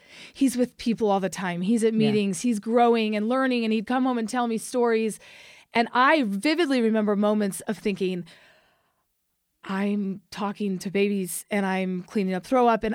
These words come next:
Speaker 1: I'm not
Speaker 2: Mm-hmm.
Speaker 1: growing." And I had
Speaker 2: Yep.
Speaker 1: kinda what I talked about earlier, that inner thing in me where I needed to be growing. So every time I would have that feeling, I would dive into, like,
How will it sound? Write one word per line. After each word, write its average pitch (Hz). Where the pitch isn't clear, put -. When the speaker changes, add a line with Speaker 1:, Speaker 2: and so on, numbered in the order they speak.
Speaker 1:
I'm 294
not 339
Speaker 2:
Mm-hmm. 180
Speaker 1:
growing." 302
And 220
I 220
had 254
Speaker 2:
Yep. 151
Speaker 1:
kinda 262
what 240
I 220
talked 240
about 220
earlier, 269
that 226
inner 254
thing 302
in 240
me 214
where 202
I 208
needed 214
to 185
be 185
growing. 196
So 262
every 320
time 277
I 247
would 220
have 208
that 214
feeling, 214
I 185
would 208
dive 165
into, 165
like, 143